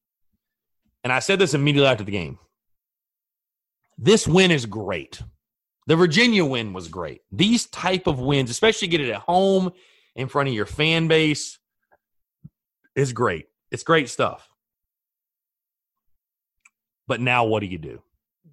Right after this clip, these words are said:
Now what do you do? How do you build off it? I relate this win over Kentucky to the win over Georgia in football. And it's a little bit different, but I relate it to that in the sense of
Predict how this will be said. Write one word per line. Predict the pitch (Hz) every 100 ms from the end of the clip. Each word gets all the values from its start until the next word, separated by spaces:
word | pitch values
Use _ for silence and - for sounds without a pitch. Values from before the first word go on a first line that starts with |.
| _ _ _ _ _ _ _ _ _ _ _ _ _ _ -
Now | 147 156
what | 135
do | 127
you | 101
do? | 80 65
How | 135 185
do |
you | 196
build | 147 170 160 113
off | 85 -
it? | - _ _ _ _ _ _ _ _ _
I | 147
relate | 202 220 226 247 220
this | 220 -
win | 208
over | 196 180
Kentucky | 170 135 160 156 - 175
to | 156
the | 139
win | 139 151
over | 143 123
Georgia | 107 123 117 110
in | 101 92
football. | 104 - 73 69
And | 160
it's |
a | 254
little | 294 320 311
bit | 285 127
different, | 117 104 131 151 _ _ _ _ _ _ _ _ _ _ _ _ -
but | 160
I | 170
relate | 190 202 254
it | 208
to | 196
that | 196
in | 151
the | 147
sense | - 160 -
of | 151 139 117